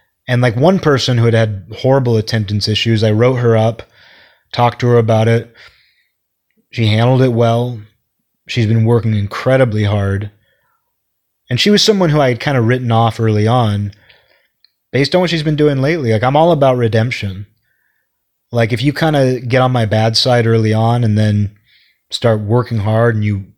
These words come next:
correct it, you're really high on my good list, 'cause I'm like, I like a good redemption story, and I'm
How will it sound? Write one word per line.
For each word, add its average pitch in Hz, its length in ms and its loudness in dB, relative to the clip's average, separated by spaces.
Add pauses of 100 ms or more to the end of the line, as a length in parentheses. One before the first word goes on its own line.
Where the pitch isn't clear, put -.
(220)
correct 107 420 -4
it, 147 240 0 (1600)
you're 127 220 0
really 120 680 0
high 110 280 0
on 107 160 0
my 98 160 0
good 110 240 -2
list, 95 400 -4
'cause 107 120 0
I'm 110 140 0
like, 104 240 0
I 113 80 0
like 120 240 0
a - 60 -20
good 120 160 0
redemption 107 520 0
story, 104 540 0
and 110 160 -4
I'm 104 280 -2